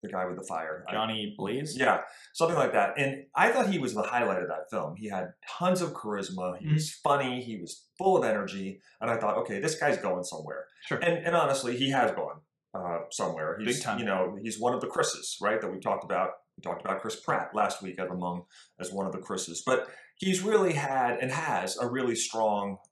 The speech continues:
Speaker 1: career and quite a following. Um, I've seen him better in a lot of things. Actually, I've seen him better in everything
Speaker 2: <laughs>
Speaker 1: but this. And, um,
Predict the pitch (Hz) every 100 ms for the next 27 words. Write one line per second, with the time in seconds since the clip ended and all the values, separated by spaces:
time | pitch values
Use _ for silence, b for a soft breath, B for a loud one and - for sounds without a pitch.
0 | - - 113 107 92 92 98 95 - 123
1 | 104 107 101 90 82 - B B B B
2 | B B - 143 139 135 - _ _ -
3 | 190 208 - 294 214 202 - 117 151 185
4 | 185 - _ - 139 113 95 107 139 185
5 | 196 208 - - - - 113 95 117 104
6 | 90 90 82 80 117 98 87 - 65 -
7 | - 151 - - - - - B B B
8 | - 123 120 120 117 117 117